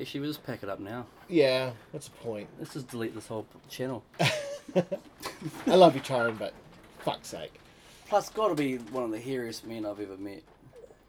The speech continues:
Speaker 1: Like, he's got very f-, hairy forearm, hairy knuckles, and
Speaker 2: Yeah.
Speaker 1: he's not,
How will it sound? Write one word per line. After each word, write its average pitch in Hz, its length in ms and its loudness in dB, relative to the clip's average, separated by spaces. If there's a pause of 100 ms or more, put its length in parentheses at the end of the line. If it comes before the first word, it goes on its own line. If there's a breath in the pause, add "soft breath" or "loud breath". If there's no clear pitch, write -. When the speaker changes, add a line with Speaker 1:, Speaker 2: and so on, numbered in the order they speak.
(200)
Speaker 1:
Like, 147 160 4
he's 175 160 -6
got 131 180 -2 (120)
very 151 380 0
f-, 107 280 -20
hairy 113 300 -8
forearm, 104 480 -8 (160)
hairy 147 280 -2
knuckles, 135 360 -2
and 131 80 6
Speaker 2:
Yeah. 123 200 6
Speaker 1:
he's 113 120 -6
not, 120 480 -4